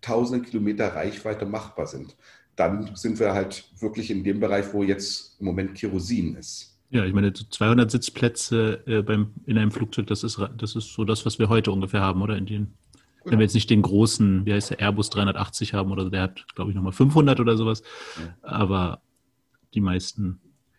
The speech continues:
Speaker 1: Ja gut, das ist ja das langfristige Ziel, aber wenn selbst kurzfristig, ähm, und wenn das jetzt nur so von kleinen Flughäfen, ich sag jetzt mal von Augsburg nach,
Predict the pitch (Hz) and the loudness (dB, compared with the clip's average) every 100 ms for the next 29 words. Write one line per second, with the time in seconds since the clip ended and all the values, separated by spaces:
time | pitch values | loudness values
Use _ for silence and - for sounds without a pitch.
0 | _ - 101 214 135 120 95 87 87 87 | _ -6 -2 0 -2 0 0 0 -4 -4
1 | - 107 - 90 87 - 98 - 95 104 | -4 -6 -4 -6 -6 -2 0 0 0 0
2 | 104 98 - - 185 - - 107 - - | 0 0 0 2 2 0 -4 -4 -4 -10
3 | - 104 - - 92 - - 95 92 87 | -8 -6 -6 -4 -4 -6 -8 -4 -4 -6
4 | 90 - - 95 120 123 120 - 104 107 | -12 -16 -6 0 2 2 0 -2 -2 0
5 | 104 113 104 - 101 123 - - 123 - | 0 -2 -4 0 2 2 0 -4 -6 -4
6 | 127 123 123 120 113 - - 95 104 107 | 0 0 2 -2 -2 -8 -10 -4 -2 -2
7 | 107 101 98 - - - 117 107 110 131 | -2 -2 -4 -8 -18 -2 0 0 2 2
8 | - - - 127 - 107 98 101 - - | 2 -6 0 0 0 -2 0 -2 -6 -12
9 | - | -14